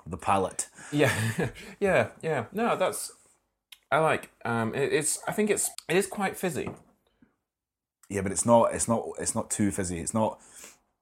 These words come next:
Speaker 1: like, the French ones tend to be very fizzy but very flavoursome.
Speaker 2: Mm.
Speaker 1: This is like a slightly less fizzy French one in some ways, but slightly drier than your average French one as well.
Speaker 2: Yeah. <clears throat>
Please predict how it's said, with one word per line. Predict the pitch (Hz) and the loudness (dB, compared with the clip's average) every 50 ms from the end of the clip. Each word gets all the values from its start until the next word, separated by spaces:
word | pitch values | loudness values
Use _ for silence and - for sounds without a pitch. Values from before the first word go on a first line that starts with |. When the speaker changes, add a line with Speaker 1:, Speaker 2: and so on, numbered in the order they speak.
| _ _ - _ _ _ - | _ _ -20 _ _ _ -2
Speaker 1:
like, | 107 98 | -2 -2
the | - 92 | -2 -2
French | - 123 123 123 131 117 | 2 2 4 4 2 2
ones | - 110 95 87 | 0 0 0 0
tend | - - 104 95 85 | -2 -2 -4 -2 -2
to | 90 | -4
be | 85 87 | -4 -4
very | 80 92 90 90 | -2 -2 -4 -4
fizzy | 80 - 90 85 87 85 | -4 -4 -4 -4 -4 -4
but | 80 82 | -6 -6
very | 76 87 87 85 | -4 -4 -4 -4
flavoursome. | 82 - 87 90 90 90 90 - 123 120 | -4 -2 -2 -2 -2 -2 -4 -4 -2 -2
Speaker 2:
Mm. | 107 92 80 90 92 - _ _ _ _ _ | -2 -4 -4 -8 -12 -16 _ _ _ _ _
Speaker 1:
This | 107 101 110 | -2 0 0
is | 107 95 | 0 2
like | - 98 98 90 - | 2 0 0 0 -2
a | 87 85 85 80 78 80 78 - _ _ _ _ _ _ _ _ | -2 0 0 0 -2 -4 -8 -12 _ _ _ _ _ _ _ _
slightly | - - 95 92 - - 87 | -2 0 0 0 0 0 -2
less | 85 82 80 - - | -2 -2 -2 -4 -6
fizzy | - - 95 90 87 90 85 80 80 76 78 - _ _ _ _ _ _ _ | -6 -4 -4 -2 -2 -4 -4 -4 -6 -8 -12 -16 _ _ _ _ _ _ _
French | - - 90 104 107 - | -8 -6 -4 -4 -4 -4
one | 110 92 | -6 -6
in | 85 82 | -6 -6
some | 78 - 87 82 | -6 -6 -6 -8
ways, | 82 76 73 - - _ _ _ _ - | -8 -10 -10 -12 -16 _ _ _ _ -4
but | 92 - | 0 2
slightly | - 110 113 98 92 | 4 4 4 2 2
drier | 82 90 90 87 85 82 | 0 0 0 0 0 -2
than | 78 87 82 | -4 -6 -6
your | 80 78 | -6 -6
average | 82 82 80 82 78 - | -6 -8 -8 -10 -12 -12
French | - - 85 90 82 - | -12 -10 -10 -10 -10 -12
one | 85 76 | -14 -14
as | 73 80 | -12 -10
well. | 92 90 85 - - | -10 -10 -10 -10 -6
Speaker 2:
Yeah. | 147 151 117 90 - - - _ _ | -2 -2 0 -2 -2 -6 -12 _ _
<clears throat> | - - 123 | -4 -2 -2